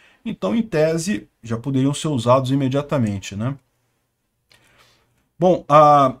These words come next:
aqueles vídeos que a gente tem mostrado dos russos desanimados, dizendo que estão sendo usados como bucha de canhão, coisa, surgiram vários ao longo dos últimos dias, né?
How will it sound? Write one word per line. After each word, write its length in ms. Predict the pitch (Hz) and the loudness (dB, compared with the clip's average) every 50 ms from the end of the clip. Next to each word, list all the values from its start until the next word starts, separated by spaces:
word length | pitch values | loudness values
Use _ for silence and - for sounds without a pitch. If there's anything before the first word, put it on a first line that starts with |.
| _ _ | _ _
aqueles 380 | 143 135 - 262 277 277 165 123 | -10 -6 -2 -2 0 0 0 0
vídeos 260 | 147 185 208 156 - | 0 -2 -2 -2 -2
que 80 | - 170 | -2 -2
a 20 | |
gente 120 | 156 - | -2 0
tem 100 | - 170 | -2 0
mostrado 540 | 170 165 143 127 - - 156 156 165 160 143 | 0 0 -2 -4 -4 2 4 6 6 6 4
dos 220 | 135 127 113 104 110 | 0 -2 -4 -2 -2
russos 380 | 123 160 175 165 - - 123 | 0 0 0 -2 -2 -4 -4
desanimados, 800 | 113 113 113 110 151 151 139 117 107 123 139 160 156 131 120 120 | -2 -2 -2 0 0 2 2 4 4 4 4 4 4 4 2 0
dizendo 320 | 117 120 113 110 139 147 139 | 0 0 0 0 -2 -2 -4
que 60 | - | -6
estão 160 | - - 127 | -6 -6 -6
sendo 220 | 120 - 143 135 | -4 -2 -2 -2
usados 260 | 117 107 131 135 131 120 | 0 2 0 0 0 -2
como 180 | - 135 123 | -2 0 0
bucha 300 | 110 113 135 139 - 139 | 2 2 0 0 0 -2
de 100 | 131 123 | -4 -6
canhão, 440 | 123 - 123 107 104 123 147 143 127 | -6 -4 -4 -2 0 0 0 -2 -2
coisa, 160 | 113 110 117 | -4 -8 -8
surgiram 360 | 120 - 170 160 226 277 240 | -6 -6 -4 -2 0 0 0
vários 480 | 139 104 120 143 170 180 175 156 139 127 | -2 -2 -2 0 0 0 0 0 -2 -2
ao 80 | 127 120 | -2 0
longo 280 | 120 123 139 139 127 | 0 0 0 0 0
dos 160 | 120 113 107 | -2 -2 -2
últimos 420 | 123 135 135 - 120 113 - - - _ _ _ _ _ _ _ _ | -2 -4 -4 -4 -6 -6 -6 -8 -16 _ _ _ _ _ _ _ _
dias, 400 | 107 127 165 208 190 147 117 113 | -8 -4 -2 0 2 2 2 0
né? 180 | 131 147 160 | 0 0 -2